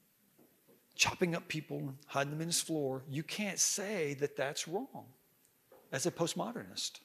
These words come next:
right? The one young lady with the curly hair, "Well, that's not my place to say."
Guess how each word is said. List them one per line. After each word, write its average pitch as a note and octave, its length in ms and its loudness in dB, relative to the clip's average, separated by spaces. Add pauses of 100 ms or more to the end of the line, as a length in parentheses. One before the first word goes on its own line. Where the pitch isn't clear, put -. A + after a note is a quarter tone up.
(1600)
right? G3 240 2 (960)
The C#3+ 80 2
one F3 180 6
young F#3 160 6
lady G3 340 12 (600)
with - 80 -10
the D#3 60 4
curly F#3 260 12
hair, G#3+ 180 6 (640)
"Well, G3 80 10
that's A#3 220 12
not A3 160 10
my F#3+ 120 8
place F#3 360 6
to D#3 80 4
say." C#3 500 4